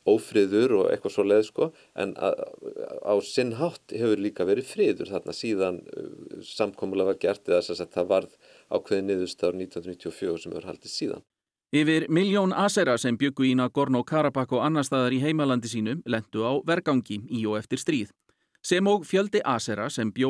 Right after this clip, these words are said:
Speaker 2: í Armeníu og Armena sem bjó í Aserbaísjan. Flestir þeirra hafa ekki séð sér fært að snúa aftur.
Speaker 1: Friðurinn nítján hundruð níutíu og fjögur var, eh, ekki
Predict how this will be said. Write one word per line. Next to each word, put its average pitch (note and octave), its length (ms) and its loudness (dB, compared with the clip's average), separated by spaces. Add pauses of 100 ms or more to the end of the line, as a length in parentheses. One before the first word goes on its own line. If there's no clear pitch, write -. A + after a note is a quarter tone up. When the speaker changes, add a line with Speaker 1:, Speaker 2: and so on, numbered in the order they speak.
(160)
Speaker 2:
í A#2+ 80 0
Armeníu A#2+ 560 0 (480)
og G#3+ 160 4
Armena A2+ 480 0
sem A2+ 160 -4
bjó G#2 220 -4 (100)
í C#3+ 80 -2
Aserbaísjan. A2+ 720 -4 (640)
Flestir A#2+ 320 -2
þeirra A#2+ 240 0 (320)
hafa E3 240 2
ekki E3+ 240 -4
séð F3 160 2
sér D#3+ 160 -2
fært - 320 -4 (160)
að G#2 140 -8
snúa A2+ 260 -4
aftur. - 240 -12 (240)
Speaker 1:
Friðurinn A#2+ 560 0
nítján A2+ 240 -4
hundruð G#2+ 160 -10
níutíu G2 160 -8
og - 80 -10
fjögur F#2 400 -2
var, A2+ 320 2 (160)
eh, E2+ 480 -8 (160)
ekki G2 640 -6